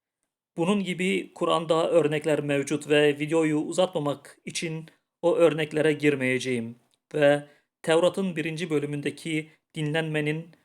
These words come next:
Allah için muhkem olarak söz konusu olmadığını yine eski ahitte verdi. Allah'ın Resulü kutsal ruhla,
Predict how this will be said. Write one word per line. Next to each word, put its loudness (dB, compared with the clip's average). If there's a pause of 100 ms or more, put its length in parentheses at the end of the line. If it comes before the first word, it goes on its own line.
(180)
Allah 0
için -8
muhkem -6
olarak 0
söz -2
konusu -6
olmadığını -2 (360)
yine -2
eski -2
ahitte -2
verdi. 2 (960)
Allah'ın 2
Resulü 0 (1080)
kutsal 4 (240)
ruhla, -2